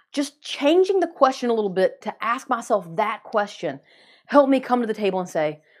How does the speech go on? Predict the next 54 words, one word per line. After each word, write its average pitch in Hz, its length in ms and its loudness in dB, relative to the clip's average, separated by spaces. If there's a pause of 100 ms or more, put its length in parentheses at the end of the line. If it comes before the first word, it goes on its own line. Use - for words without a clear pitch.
(200)
"I - 80 -2
wanna 226 140 0
help 214 200 0
women 220 280 0
who 233 80 -2
are 233 80 0
in 214 80 -2
the 202 60 -4
corporate 180 320 -6
world, 147 300 -4 (640)
who 214 420 0
know 202 260 8
about 240 300 6
business 196 280 -2
'cause - 140 -8
they've, 180 240 0
they've 180 180 -4
worked 208 380 0
in 185 80 -6
a 165 60 -6
business. 151 500 -8 (500)
They 214 200 8
understand 254 420 2
that 190 100 -6
startup 226 520 2
is 170 120 -8
very 233 420 4
different 185 420 -2
than 165 80 -8
the 156 60 -6
corporate 156 360 -6
world 165 240 -2
because 190 400 -2 (400)
business 254 340 2
phases 254 400 -2
are 247 80 0
different." 233 560 -2 (760)
And 208 120 -4
so 262 80 2
they 262 160 8
know 240 600 4
that 160 80 -14
they're 214 100 0
gonna 220 140 0
have 214 200 -8
to 208 80 0
learn 240 380 0
things. 156 240 -4
They 196 60 -4
don't 233 220 0
go 254 220 8
in 247 140 0
blindly 220 720 0
assuming 190 760 -2